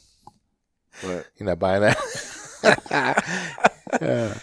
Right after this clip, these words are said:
Speaker 1: It is for some people, but
Speaker 2: Oh,
Speaker 1: for
Speaker 2: sure,
Speaker 1: the
Speaker 2: sure.
Speaker 1: majority of us, you know what I mean? We're not gonna make it that way, right? We gotta put our boots on and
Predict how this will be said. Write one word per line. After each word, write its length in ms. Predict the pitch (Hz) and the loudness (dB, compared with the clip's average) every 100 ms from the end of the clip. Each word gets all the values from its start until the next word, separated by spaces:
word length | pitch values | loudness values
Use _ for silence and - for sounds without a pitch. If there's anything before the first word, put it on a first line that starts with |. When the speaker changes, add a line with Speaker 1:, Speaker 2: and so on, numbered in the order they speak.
| - 147 147 | -10 -6 2
Speaker 1:
It 120 | 190 | 8
is 160 | 185 - | 8 6
for 100 | 147 | 0
some 220 | 170 147 | 4 4
people, 320 | 131 113 110 | 4 0 0
but 80 | - | 6
Speaker 2:
Oh, 140 | 143 139 | 8 8
Speaker 1:
for 40 | |
Speaker 2:
sure, 200 | - 208 | 6 6
Speaker 1:
the 80 | 156 | 8
Speaker 2:
sure. 100 | 156 | 8
Speaker 1:
majority 320 | 147 175 196 196 | 8 8 10 10
of 100 | 190 | 12
us, 240 | 196 - | 10 8
you 80 | 180 | 0
know 80 | 180 | 2
what 80 | 175 | 2
I 40 | |
mean? 200 | 180 180 | 0 -2
We're 100 | 175 | 0
not 180 | 170 165 | 0 0
gonna 160 | 160 131 | 0 0
make 220 | 123 123 | 0 0
it 120 | - | -2
that 180 | 90 73 | -4 -2
way, 180 | 90 90 | -4 -2
right? 260 | 98 104 | -2 -2
We 80 | 113 | -4
gotta 200 | 147 151 | -2 -2
put 200 | - 117 | 0 0
our 80 | 104 | 0
boots 280 | 92 120 - | -2 -4 -2
on 240 | 107 95 | -2 -2
and 100 | 95 | -6